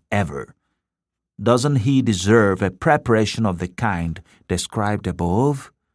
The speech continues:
In preaching the good news, Saint Mark tells us that the forerunner of Jesus Christ, John the Baptist, announced the coming of the Lord.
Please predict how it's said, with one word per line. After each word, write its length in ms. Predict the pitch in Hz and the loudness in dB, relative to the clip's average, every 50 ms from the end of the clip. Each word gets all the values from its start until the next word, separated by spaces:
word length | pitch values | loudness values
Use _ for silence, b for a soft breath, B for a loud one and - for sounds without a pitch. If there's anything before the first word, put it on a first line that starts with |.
| _ _ _ _ _ _ _ _ _ _ _ _ _ _ _ _ _ _ _ _ _ _ _ _ _ _ _ _ _ | _ _ _ _ _ _ _ _ _ _ _ _ _ _ _ _ _ _ _ _ _ _ _ _ _ _ _ _ _
In 140 | 107 101 92 | -2 0 0
preaching 480 | - - 170 165 160 - - 180 170 | 0 0 0 0 2 2 4 4 4
the 80 | 151 143 | 4 2
good 340 | 110 104 101 104 127 135 117 | 0 -2 2 4 4 4 4
news, 640 | 120 123 123 127 127 123 117 107 95 87 - - - _ _ | 4 4 6 6 6 6 6 4 2 0 -4 -10 -16 _ _
Saint 240 | _ - - 113 104 | _ -4 -2 0 2
Mark 640 | 104 101 98 107 123 135 123 95 80 76 71 - - | 2 2 2 2 4 4 4 2 2 0 -4 -6 -4
tells 340 | - 113 113 117 117 110 - | 0 0 2 2 0 0 0
us 220 | 117 113 107 101 | -2 -2 0 -2
that 180 | 98 104 95 92 | -2 -4 -4 -4
the 80 | 95 | -6
forerunner 560 | 92 - - - 170 165 165 160 147 139 131 120 | -8 -6 0 2 4 4 6 6 4 4 4 4
of 280 | 110 104 101 92 90 | 2 2 0 -2 -4
Jesus 440 | - - 113 110 101 87 95 92 - | -4 0 0 0 0 0 -2 -4 -4
Christ, 380 | - - 101 92 95 92 87 - | -4 -4 -4 -2 -2 -4 -2 0
John 220 | 113 113 113 104 | 0 0 2 0
the 100 | 92 85 | -2 -4
Baptist, 720 | 80 - 107 101 104 - - - 101 71 - - - - _ _ _ _ _ _ _ _ _ | -2 0 0 0 0 -4 -8 -10 -10 -10 -10 -12 -14 -18 _ _ _ _ _ _ _ _ _
announced 760 | 110 101 90 92 107 123 135 131 131 135 139 120 - - b b b b b | 0 2 4 4 4 6 6 6 4 4 2 0 -2 -8 b b b b b
the 120 | - 110 | -4 -4
coming 400 | - - - 117 113 107 110 104 | -4 -2 -2 0 2 2 2 2
of 140 | 107 104 92 | 2 0 0
the 120 | - 117 117 | 0 0 0
Lord. 500 | 117 110 90 78 - - - - - | 0 0 -2 -2 -4 -6 -10 -14 -14